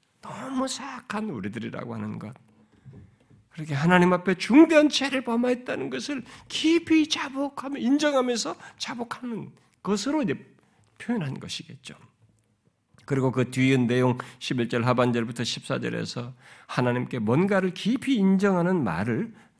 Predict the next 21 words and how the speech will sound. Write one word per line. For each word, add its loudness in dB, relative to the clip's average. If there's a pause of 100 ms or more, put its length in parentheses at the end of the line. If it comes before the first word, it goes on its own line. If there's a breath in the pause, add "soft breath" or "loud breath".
하는 -4
것을 -8
보게 -8
되는데, -8 (680 loud breath)
물론 2
앞에서 2
자복한 2
이스라엘의 -2
죄와 0
연결해서, 0
아, -6
말하는 -4
내용입니다. -6 (640 soft breath)
그가 -4 (1120)
죄와 -4
연결해서, -4
앞에 -10
죄를 -10
자복한 -12
것에 -12
연결해서 -10